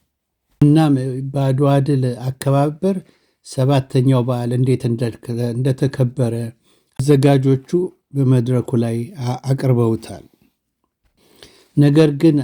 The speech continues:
አንዱን አንቀጽ እንደገና መድገም ያስፈልጋል ብዬ አምናለሁ። ምክንያቱም ከፍተኛ መልእክት ስላለው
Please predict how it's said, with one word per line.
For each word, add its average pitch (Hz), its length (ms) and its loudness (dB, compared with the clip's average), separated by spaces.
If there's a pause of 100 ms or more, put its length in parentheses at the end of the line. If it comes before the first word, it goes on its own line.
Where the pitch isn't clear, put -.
አንዱን 139 480 2
አንቀጽ 143 420 0 (100)
እንደገና 127 500 2 (100)
መድገም 123 500 -2
ያስፈልጋል 113 840 -6
ብዬ 120 240 -4
አምናለሁ። 110 520 -4
ምክንያቱም 127 520 -4 (580)
ከፍተኛ 135 680 2 (140)
መልእክት 120 520 -4 (220)
ስላለው 110 560 -4